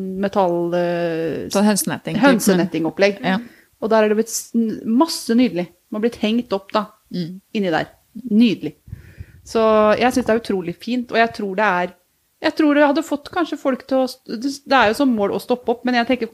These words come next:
Speaker 1: kanskje få, få dem litt glad også.
Speaker 2: Mm.
Speaker 1: Så jeg liker geriljastrikk, jeg.
Speaker 2: Jeg også. Og hvis dere også er nysgjerrig på det, så søk på geriljastrikk, eh,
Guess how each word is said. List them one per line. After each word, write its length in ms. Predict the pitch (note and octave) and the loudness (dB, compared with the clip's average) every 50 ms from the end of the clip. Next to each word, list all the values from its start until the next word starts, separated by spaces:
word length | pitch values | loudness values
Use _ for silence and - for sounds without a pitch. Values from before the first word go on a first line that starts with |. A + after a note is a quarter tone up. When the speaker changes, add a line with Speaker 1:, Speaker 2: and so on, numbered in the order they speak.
| - | -6
Speaker 1:
kanskje 240 | - B3 A3 G3 G#3 | -6 -6 -4 -6 -8
få, 440 | G3 - - F3+ E3 E3 D#3+ - - _ _ _ _ _ _ _ _ _ _ | -10 -8 -8 -6 -4 -4 -4 -6 -10 _ _ _ _ _ _ _ _ _ _
få 100 | - G3+ | -8 -6
dem 140 | F#3+ G3+ G3 | -6 -4 -4
litt 140 | G3 F#3+ | -6 -4
glad 240 | - F#3 F3 F3 G3 | -6 -6 -6 -6 -8
også. 60 | - _ _ _ _ - | -10 _ _ _ _ 2
Speaker 2:
Mm. 300 | D3 B3+ A#3 E3+ D#3+ F#3+ _ _ _ _ _ _ - _ _ _ _ - - - _ _ | 4 4 4 2 0 -8 _ _ _ _ _ _ -20 _ _ _ _ -20 -20 -20 _ _
Speaker 1:
Så 100 | - C4 | -2 0
jeg 80 | C4 B3+ | 0 2
liker 280 | A3+ F#3 - - G3+ F#3+ | 0 -2 -4 -4 -8 -4
geriljastrikk, 580 | A3 A#3+ B3 B3+ C4 C4+ C#4 C4+ C#4 - E4 | -2 -2 -2 0 0 0 0 -2 -2 -6 -8
jeg. 100 | - - - _ _ _ _ _ | -8 -8 -14 _ _ _ _ _
Speaker 2:
Jeg 300 | - - F#3 F#3+ G3+ G3 F#3+ | -6 -2 -2 0 0 0 2
også. 260 | F#3 G3 G3 G3+ G#3+ - - - - - D#4 E4 - - E4 G#3+ | 2 2 0 0 -2 -6 -12 -10 0 0 0 0 4 2 2 4
Og 100 | A3+ A3 | 4 4
hvis 220 | A3+ A#3+ C4 - - D4 E4+ | 4 4 4 4 4 4 4
dere 380 | - B3+ A#3 G#3+ A3 A3 A3+ A#3 | 6 6 6 6 6 6 4 4
også 160 | A3+ - B3+ A#3+ | 2 2 2 2
er 180 | A#3 A#3 A#3 | 4 4 4
nysgjerrig 420 | A#3 A#3 B3 A#3+ - G#3+ G3 G3 G3 | 2 2 2 2 0 0 0 -2 -4
på 80 | A3+ A3 | -4 -2
det, 120 | A#3+ C4+ D4 D4 | 0 0 0 -2
så 160 | C#4+ - C4 A#3+ A#3 | -2 -2 -2 -2 -2
søk 400 | A3+ - - A3 F3 F3 - - | -2 -2 0 0 0 0 -2 -4
på 100 | - G#3+ G#3 G#3+ G#3+ G#3 G#3 G3+ | -2 0 2 2 2 2 2 2
geriljastrikk, 880 | G#3 A3+ G3+ F3+ E3+ D#3+ D#3+ D#3+ - - C4 F4+ F#4+ - - - - - - | 2 0 0 0 -2 -2 -4 -4 -2 -2 -2 -2 -2 -6 -14 -16 -12 -10 -8
eh, 320 | - - G#3 G#3 G#3+ G#3 | -6 -2 -2 0 0 0